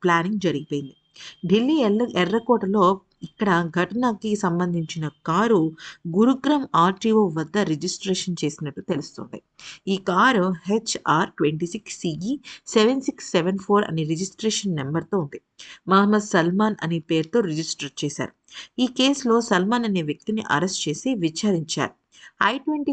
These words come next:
కారును తారీఖ్ పుల్వామా నివాసికి అమ్మేసినట్లు మహమ్మద్ సల్మాన్ తెలిపినట్టు తెలుస్తుంది. అయితే ఈ ఘటనకు కారణమైన కారులో ఉన్న వ్యక్తి వైద్యుడైన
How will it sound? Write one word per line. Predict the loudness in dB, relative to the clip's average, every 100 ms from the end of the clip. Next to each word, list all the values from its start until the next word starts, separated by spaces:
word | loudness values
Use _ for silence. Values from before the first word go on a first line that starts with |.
| -2
కారును | 2 2 2 0 0 -2 -6 _ _ 2
తారీఖ్ | 4 4 0 -2 -8 -4
పుల్వామా | 0 4 4 4 0
నివాసికి | 0 0 0 0 -6 -6 -4 -2 -2 -6 _ _ -6
అమ్మేసినట్లు | -2 0 -2 -2 -4 0 0 0 -6 -20 -4
మహమ్మద్ | 0 2 2 -4 0
సల్మాన్ | 0 0 -2 -4
తెలిపినట్టు | -2 -2 -2 -8 -8
తెలుస్తుంది. | -4 -4 -4 -8 -12 -16 _ _ _ -6
అయితే | -6 -2 -2 0
ఈ | -2 -2 -2
ఘటనకు | -4 -2 -2 -2
కారణమైన | 2 2 0 -4 -2 -4 -6 -2
కారులో | -2 0 -2
ఉన్న | -2 -4 -6
వ్యక్తి | -6 -8 -2 0 -2 _ -20 -18 -8
వైద్యుడైన | -4 0 0 -2 0 0 2 2 0